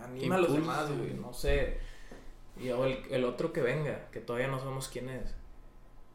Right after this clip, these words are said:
Speaker 1: Pero ya, este torneo sí tiene que haber un cambio en eso,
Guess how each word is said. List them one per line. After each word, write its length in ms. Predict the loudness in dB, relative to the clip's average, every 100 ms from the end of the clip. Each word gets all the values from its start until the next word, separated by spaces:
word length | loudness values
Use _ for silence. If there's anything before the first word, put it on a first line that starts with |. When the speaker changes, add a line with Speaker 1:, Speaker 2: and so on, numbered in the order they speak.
| -14
Speaker 1:
Pero 220 | -12 -10 -6
ya, 380 | -6 -6 -8 -12
este 240 | -14 -14 -8
torneo 300 | -6 -2 -2
sí 120 | -4
tiene 260 | -4 -4 -2
que 80 | 0
haber 120 | 0
un 120 | -2
cambio 360 | -2 -2 -2 -4
en 220 | -6 -6
eso, 280 | -8 -8